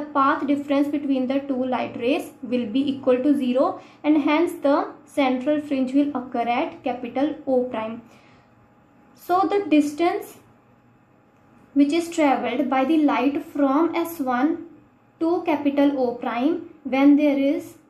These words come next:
thin plate introduced, so the path which will be travelled by the light will be equal to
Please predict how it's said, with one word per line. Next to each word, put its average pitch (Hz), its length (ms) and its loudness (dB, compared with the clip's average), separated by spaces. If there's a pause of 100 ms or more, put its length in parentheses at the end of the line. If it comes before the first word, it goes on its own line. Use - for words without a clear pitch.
(160)
thin 302 320 4
plate 277 480 -4
introduced, 247 800 -4 (260)
so 294 280 2
the 339 260 0 (260)
path 294 360 -2
which - 180 -4
will 302 180 2
be 320 200 2
travelled 262 440 0
by 262 160 2
the 285 120 4
light 254 400 0
will 240 160 -4
be 285 280 0
equal 269 380 -2
to 339 280 -6